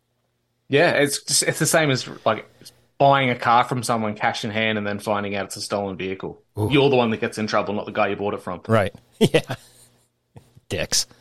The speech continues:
Speaker 1: Exactly. So after this to-, next stint in prison, he made some connections with a couple of, uh, scrupulous characters, and he later became a member of the Greta Mob, which was a group of bushrangers and larrikins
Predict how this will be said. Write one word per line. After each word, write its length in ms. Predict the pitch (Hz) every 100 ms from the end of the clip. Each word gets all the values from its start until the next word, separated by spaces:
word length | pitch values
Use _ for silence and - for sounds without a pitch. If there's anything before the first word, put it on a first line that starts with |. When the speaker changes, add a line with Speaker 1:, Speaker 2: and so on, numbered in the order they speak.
| _ _ _ _ _ _ 156 -
Speaker 1:
Exactly. 680 | - 107 110 110 - 104 95 - - -
So 300 | - 151 143 147 - -
after 280 | 185 190
this 180 | 180 -
to-, 240 | 175 165 147
next 260 | 143 -
stint 260 | - 139 135
in 100 | 127
prison, 280 | 127 117 123
he 100 | 135
made 320 | 117 143 147
some 140 | 147 139
connections 540 | 127 120 - 143 120
with 100 | 113
a 80 | 113
couple 320 | - 113 113
of, 100 | 110
uh, 340 | 113 110 107 - - _ _ _ _
scrupulous 680 | - - 147 147 147 135 123
characters, 640 | - 135 143 - 196 214 -
and 160 | 131
he 80 | 131
later 300 | 127 135 147
became 320 | 147 147 139
a 60 | 123
member 380 | 123 123 123 117
of 140 | 113
the 80 | 113
Greta 380 | - 117 117 110
Mob, 300 | 113 98 92
which 280 | 107 104 -
was 280 | 110 107 -
a 60 | 127
group 200 | 147 143
of 120 | 123
bushrangers 640 | 139 - 143 151 165 147
and 100 | 123
larrikins 640 | 113 127 139 185 254 -